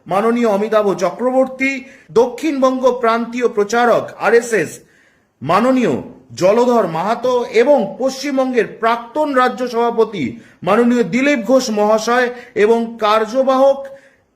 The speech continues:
ও সহকার্যবাহক আরএসএস কাথি মোটেই বারো জন পদাধিকারীগণকে লিখিতভাবে আবেদন জানিয়েছিলাম। কিন্তু সাতই ডিসেম্বর দু হাজার চব্বিশ সালে বিজেপি এবং আরএসএস এর সমন্বয় বৈঠকে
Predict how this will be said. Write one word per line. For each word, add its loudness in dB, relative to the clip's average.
ও 4
সহকার্যবাহক 0
আরএসএস 0
কাথি -4
মোটেই 0
বারো 0
জন 0
পদাধিকারীগণকে 0
লিখিতভাবে 0
আবেদন 0
জানিয়েছিলাম। 0
কিন্তু 0
সাতই 0
ডিসেম্বর 2
দু 0
হাজার 2
চব্বিশ -4
সালে 0
বিজেপি 2
এবং 2
আরএসএস -2
এর -4
সমন্বয় -2
বৈঠকে -2